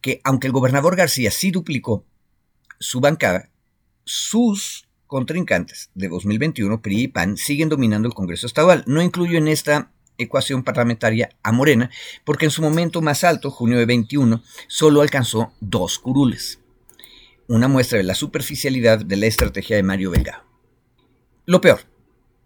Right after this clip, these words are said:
para el gobernador García, es que el pri y el pan se han unificado y forman un bloque de veintisiete votos, sesenta y cuatro por ciento en la legislatura.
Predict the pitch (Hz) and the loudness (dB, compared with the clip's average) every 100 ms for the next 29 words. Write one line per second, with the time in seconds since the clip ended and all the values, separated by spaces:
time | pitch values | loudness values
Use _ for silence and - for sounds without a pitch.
0 | _ _ 135 135 143 160 196 220 190 123 | _ _ 2 4 2 2 2 2 0 0
1 | 90 104 _ _ _ _ - 147 - 98 | -4 -6 _ _ _ _ 0 0 2 0
2 | - 156 220 - 101 113 - - 113 117 | 0 0 0 2 0 0 -4 -2 0 2
3 | 139 - 208 220 - 107 160 180 170 127 | 0 0 0 0 0 -4 0 2 4 4
4 | 113 185 196 151 117 101 104 131 151 117 | 6 6 6 4 4 0 -2 -2 0 0
5 | - - 127 113 110 131 147 131 117 107 | -2 -6 -4 -2 -2 -4 -6 -8 -6 -4
6 | 110 - _ 151 147 117 98 - - 90 | -6 -10 _ 2 4 4 0 -4 -8 -8
7 | - - | -10 -18